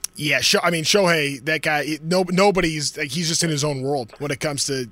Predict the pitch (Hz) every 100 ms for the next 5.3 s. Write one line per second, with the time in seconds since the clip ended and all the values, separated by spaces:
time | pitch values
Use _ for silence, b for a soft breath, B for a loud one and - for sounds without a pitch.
0 | 147 135 131 131 160 139 139 131 117 -
1 | 147 127 - - 131 135 120 135 127 147
2 | 139 - 160 151 143 - 160 - 156 151
3 | 160 156 151 - B B 147 147 147 156
4 | 123 135 143 131 127 131 127 127 113 -
5 | 120 113